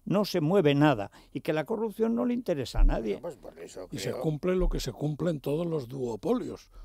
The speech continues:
Speaker 3: el pacto de no agresión.
Speaker 1: Por supuesto,
Speaker 3: O sea, que
Speaker 1: y,
Speaker 3: eso
Speaker 1: y, y porque hay crisis, que si no,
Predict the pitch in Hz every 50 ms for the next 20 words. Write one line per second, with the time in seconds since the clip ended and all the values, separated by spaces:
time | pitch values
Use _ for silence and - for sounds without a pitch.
0 | - - _ 139 117 107 - - 143 - _ - 196 180 160 135 117 107 107 123
1 | 151 147 131 110 113 110 101 - - 165 240 240 135 120 117 117 110 - - -
2 | 98 92 - - 98 104 104 - _ - 131 147 180 208 - - - - _ -
3 | 107 123 127 139 143 139 135 139 135 127 131 127 113 113 113 120 120 123 110 113
4 | 120 120 117 - - 117 104 - - 113 120 113 - 143 160 175 - - 175 131
5 | - - - - - _ _ _ _ - 131 107 - - 113 110 127 147 165 220
6 | 226